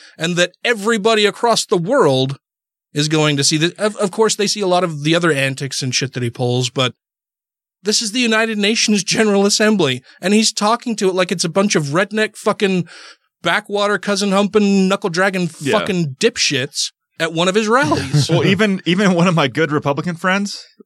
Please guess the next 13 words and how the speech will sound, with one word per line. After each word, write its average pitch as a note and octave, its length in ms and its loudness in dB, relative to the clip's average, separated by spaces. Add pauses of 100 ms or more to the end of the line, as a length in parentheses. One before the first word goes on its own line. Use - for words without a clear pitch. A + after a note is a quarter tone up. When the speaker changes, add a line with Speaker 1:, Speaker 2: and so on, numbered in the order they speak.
(600)
Speaker 2:
talk, C3+ 260 0
where B2+ 380 0
he C#3+ 100 0
was C#3 80 2
over D#3 120 4
at C3+ 40 -4
my C#3 100 0
house D3+ 280 0
last A#2+ 260 0
night, B2 200 0
and A2+ 100 -2
he's A#2+ 140 -2
like A2 340 -2